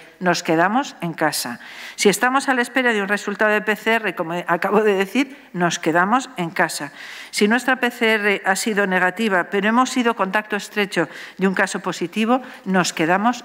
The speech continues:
en casa. Esto es absolutamente clave. La P C R es una estrategia diagnóstica,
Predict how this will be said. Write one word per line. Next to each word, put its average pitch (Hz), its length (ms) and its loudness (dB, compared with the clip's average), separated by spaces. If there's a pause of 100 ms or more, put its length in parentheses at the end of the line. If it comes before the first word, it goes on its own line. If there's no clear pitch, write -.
(100)
en 160 140 -6
casa. - 380 -4 (300)
Esto 285 300 2 (100)
es 208 160 -4
absolutamente 214 800 -2
clave. 170 380 0 (320)
La 170 80 -2
P 190 120 -2
C 240 200 2
R 240 120 2
es 269 140 -4
una 226 120 0
estrategia 220 440 -2
diagnóstica, 190 720 -2